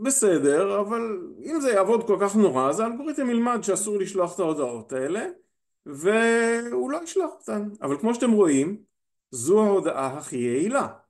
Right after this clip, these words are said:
עכשיו, בסוף הניסוי אנחנו שלחנו סקר למשתתפים, ובין השאר שאלנו אותם שאלה פתוחה שאמרה, "האם היו הודעות שלא אהבת?"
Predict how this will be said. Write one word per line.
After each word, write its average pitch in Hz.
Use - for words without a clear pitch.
עכשיו, -
בסוף 294
הניסוי 208
אנחנו 151
שלחנו 170
סקר 185
למשתתפים, 127
ובין 226
השאר 302
שאלנו 240
אותם 220
שאלה 175
פתוחה 185
שאמרה, 202
"האם 226
היו 226
הודעות 190
שלא 156
אהבת?" 127